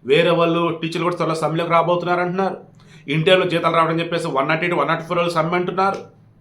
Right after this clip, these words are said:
ఓరే దేవుడా, in టైంలో జీతాలు లేక ఉద్యోగులు ఇబ్బంది, ఇక్కడ వచ్చేసి పార్టీలో టికెట్లు లేక సరైన ప్రాధాన్యత లేక వాళ్ళు ఇబ్బంది.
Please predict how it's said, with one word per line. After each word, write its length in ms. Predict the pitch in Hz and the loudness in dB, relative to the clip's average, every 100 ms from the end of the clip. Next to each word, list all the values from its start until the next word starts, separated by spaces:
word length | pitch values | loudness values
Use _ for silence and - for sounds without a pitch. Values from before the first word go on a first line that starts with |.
| _ _ - | _ _ -10
ఓరే 260 | 127 160 143 | -4 -2 -4
దేవుడా, 520 | 104 107 98 90 82 - _ _ _ _ _ _ _ _ - | -4 -6 -6 -8 -14 -18 _ _ _ _ _ _ _ _ -10
in 160 | 127 156 | -6 -2
టైంలో 320 | 160 156 147 | 0 0 0
జీతాలు 480 | 120 131 151 151 143 | -2 0 0 2 2
లేక 200 | 139 135 | 2 0
ఉద్యోగులు 540 | 113 131 127 196 208 | -4 -6 2 6 8
ఇబ్బంది, 480 | 208 165 240 240 - - _ _ _ _ _ _ _ - | 6 6 0 0 -4 -12 _ _ _ _ _ _ _ -6
ఇక్కడ 180 | 160 170 | -2 0
వచ్చేసి 300 | 170 180 - | 0 -4 0
పార్టీలో 360 | 135 - 175 | 0 2 0
టికెట్లు 420 | 156 151 175 175 180 | -2 -4 -6 -2 0
లేక 200 | 190 214 | 0 0
సరైన 260 | 156 147 | -2 -2
ప్రాధాన్యత 400 | 143 147 175 180 | 2 2 2 -2
లేక 280 | 170 190 202 | 0 0 0
వాళ్ళు 460 | 170 120 120 196 214 | -2 0 2 4 2
ఇబ్బంది. 500 | 208 262 254 - | 4 2 2 -6